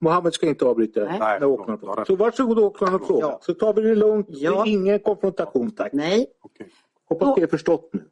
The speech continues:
Speaker 2: Det är förstått. Eh, då, Hassan, undrar jag, om du hade sagt i det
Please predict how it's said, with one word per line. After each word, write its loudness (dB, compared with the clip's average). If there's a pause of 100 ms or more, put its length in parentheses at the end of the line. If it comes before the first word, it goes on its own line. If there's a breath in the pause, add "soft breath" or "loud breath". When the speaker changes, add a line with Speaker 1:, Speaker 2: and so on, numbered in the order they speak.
Speaker 2:
Det 2
är 0
förstått. -2 (280)
Eh, 0 (380)
då, 0
Hassan, -2
undrar 2
jag, 0 (140)
om 2
du 2
hade 0
sagt -6
i 0
det 0